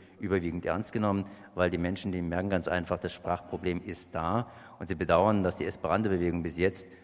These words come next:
noch etwas schwach ist und, äh, sie warten noch ein bisschen ab. Das ist auch vielleicht ein Problem bei der Esperanto-Bewegung. Esperanto lässt sich ja relativ leicht lernen.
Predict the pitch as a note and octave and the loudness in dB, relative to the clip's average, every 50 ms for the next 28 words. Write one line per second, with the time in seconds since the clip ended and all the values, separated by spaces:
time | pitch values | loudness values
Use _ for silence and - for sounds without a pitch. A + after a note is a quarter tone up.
0 | - - - G2 F2+ - A2+ - - F#2+ F#2 - - - - - E2 E2 F#2 - | -20 -10 -6 -4 -2 -2 -2 2 2 0 0 0 -10 -10 -8 -2 0 0 0 0
1 | - - B2+ B2+ - - - - - - - - - - - - - G2 F#2+ F#2+ | -2 -2 -2 -4 -4 -10 -14 -20 -20 -20 -20 -20 -20 -20 -18 -4 0 4 4 6
2 | F#2+ G2 F#2 - G#2+ F#2+ - G2 F#2+ G2+ A2 C3 B2+ A#2 B2 B2 A#2 - - A2 | 4 4 2 0 -2 -2 0 2 2 4 4 4 2 2 2 0 -2 -2 -4 -4
3 | F2+ D2+ - - - - - - - - - - - G2 F2+ F#2+ F2 A2+ G#2+ A2 | -4 -4 -6 -8 -14 -20 -20 -20 -20 -20 -20 -20 -20 -8 -6 2 4 4 4 4
4 | G#2+ A#2 A2+ - - A#2+ G#2+ G#2 - - G#2 A#2+ C3 C3+ A#2+ G#2+ - G#2+ G#2 G2+ | 2 0 -2 -2 -2 -2 -2 -4 0 2 4 4 6 6 4 4 6 4 4 6
5 | - - A#2+ - - G2 F2+ G#2 C#3+ C#3 B2+ G2+ F#2+ F2 E2+ F2+ F#2+ G2 A2+ A2+ | 4 0 -2 -2 0 2 2 2 2 2 2 2 4 2 4 2 2 2 0 -2
6 | - G#2+ G#2 - G2+ F2+ F#2 G#2 A2+ A2 G2+ G#2+ - - A2 G2+ G2 F#2+ F2 G2+ | -2 -4 -4 -2 0 2 2 4 4 4 2 2 0 0 4 4 6 6 6 4
7 | A2 G#2+ - A2+ - - F#2+ F#2+ G2+ G#2+ G#2 - - - G2 F#2+ F#2+ G#2 G#2+ A2 | 4 2 0 -2 -2 2 2 4 4 2 0 -2 -2 0 2 4 6 6 6 6
8 | A2+ G#2+ G2+ F2+ E2+ D#2+ | 6 6 6 6 4 2